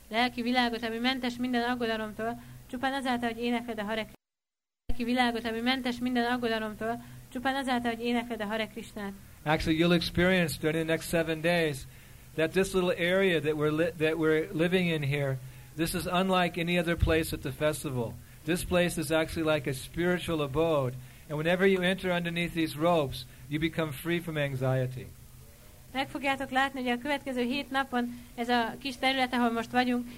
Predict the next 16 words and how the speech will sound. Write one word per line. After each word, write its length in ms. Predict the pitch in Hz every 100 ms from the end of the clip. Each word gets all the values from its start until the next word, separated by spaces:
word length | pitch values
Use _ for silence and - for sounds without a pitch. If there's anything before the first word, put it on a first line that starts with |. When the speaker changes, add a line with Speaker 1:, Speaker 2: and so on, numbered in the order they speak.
| -
Speaker 1:
ez 120 | - 220
teljesen 380 | 254 285 254 254
más 300 | 240 262 247
lesz, 160 | 233 220
mint 160 | 233
minden 300 | 233 262 240
más 200 | 240 240 240
hely. 220 | 247 240 247 - - - -
És 100 | -
hogyha 220 | 240 247
ide 120 | 294
jöttök, 320 | 285 269 277
akkor 180 | 277 277
látni 280 | 277 269 269
fogjátok, 440 | 247 240 240 233
hogy 160 | 240